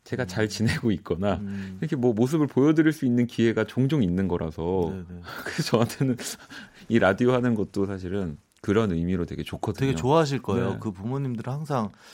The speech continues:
Speaker 2: 자식들이랑 더 많이 얘기하고 싶고 어떻게 지내는지 뭔가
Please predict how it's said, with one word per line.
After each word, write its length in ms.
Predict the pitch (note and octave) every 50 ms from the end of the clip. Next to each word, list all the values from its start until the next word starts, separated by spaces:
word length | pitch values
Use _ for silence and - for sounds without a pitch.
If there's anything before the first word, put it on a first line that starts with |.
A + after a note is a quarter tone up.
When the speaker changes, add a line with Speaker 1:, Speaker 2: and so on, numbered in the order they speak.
| - - _ _
Speaker 2:
자식들이랑 840 | - G2 F#2 - - _ _ _ _ - G#2 G2+ G2 F#2+ F#2 F2+
더 140 | E2 F2+ E2
많이 320 | D2 D2 D#2+ F2+ G2+ G2 E2+
얘기하고 340 | D#2+ D2+ - G2 F#2+ E2
싶고 720 | D#2+ - - - _ - - E2+ E2+ F2 F2 E2+ D#2 D2+ D#2 _ _ _ _ _ _ _ _
어떻게 280 | - - - G2 G#2+ F#2+
지내는지 540 | E2+ F#2+ F2+ F#2 F2 E2+ E2 D#2 D#2+ E2 D#2+
뭔가 340 | D#2 D#2 D2+ - E2 D2+